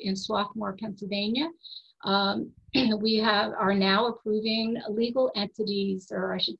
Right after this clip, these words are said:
say legal entities are now eligible to join, but for their organization's purchases only. Uh, so if you, uh, have a business, um, that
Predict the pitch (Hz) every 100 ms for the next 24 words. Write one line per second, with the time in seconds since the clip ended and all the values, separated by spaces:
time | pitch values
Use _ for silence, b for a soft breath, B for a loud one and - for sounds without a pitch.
0 | 196 196 220 262 - 196 196 202 196 190
1 | 190 185 180 180 180 - _ - 190 190
2 | 180 180 190 175 175 190 175 175 180 B
3 | B B B - 208 214 - _ _ _
4 | 233 226 214 220 - 214 240 247 269 226
5 | 190 190 196 - 196 190 - _ - 226
6 | 208 - 196 202 185 - 190 175 175 175
7 | 180 - _ _ _ _ _ _ _ _
8 | - - 190 196 - 233 220 208 202 -
9 | 185 214 233 254 330 339 B B B 202
10 | 196 196 190 190 180 185 247 285 339 -
11 | - - 190 185 185 185 190 202 196 -
12 | 190 190